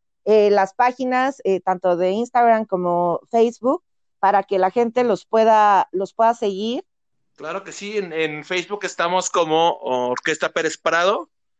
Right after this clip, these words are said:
Speaker 2: en Instagram como Pérez Prado Orchestra, y en
Speaker 1: Ah.
Speaker 2: TikTok, ya tenemos TikTok, eh, estamos como la Orquesta Pérez Prado. Apenas lo acabamos de abrir, es nuevecito, esperemos que todo el mundo se sume ahí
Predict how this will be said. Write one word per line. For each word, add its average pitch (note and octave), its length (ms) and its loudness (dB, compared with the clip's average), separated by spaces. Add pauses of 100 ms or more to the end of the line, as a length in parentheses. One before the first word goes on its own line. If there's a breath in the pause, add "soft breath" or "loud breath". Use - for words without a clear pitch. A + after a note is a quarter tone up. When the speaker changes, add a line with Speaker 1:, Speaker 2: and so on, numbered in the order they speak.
(320)
Speaker 2:
en C#3 360 -4
Instagram E3 500 -6
como C#3 280 -6
Pérez D#3 240 -2
Prado D3+ 280 -2
Orchestra, F3+ 680 -2
y A3+ 400 -4
en E3 180 -2
Speaker 1:
Ah. D#3+ 120 -12
Speaker 2:
TikTok, A3 560 0
ya E3+ 140 -8
tenemos E3+ 340 -14
TikTok, F3+ 420 -10 (580)
eh, C#3 160 0
estamos D3+ 380 -4
como C3 640 -6
la B2+ 100 -6
Orquesta C#3+ 400 -8
Pérez C#3+ 280 -4
Prado. C#3+ 380 0
Apenas G3 300 -2
lo A3 60 2
acabamos G3 360 0
de E3+ 60 0
abrir, F3+ 240 2
es D#3+ 140 -4
nuevecito, E3 800 -2
esperemos D3 440 -6
que C3 140 -8
todo D3+ 140 -4
el D#3 40 -6
mundo D3+ 160 -12
se C3+ 60 -2
sume D3+ 260 -2
ahí D3 320 -2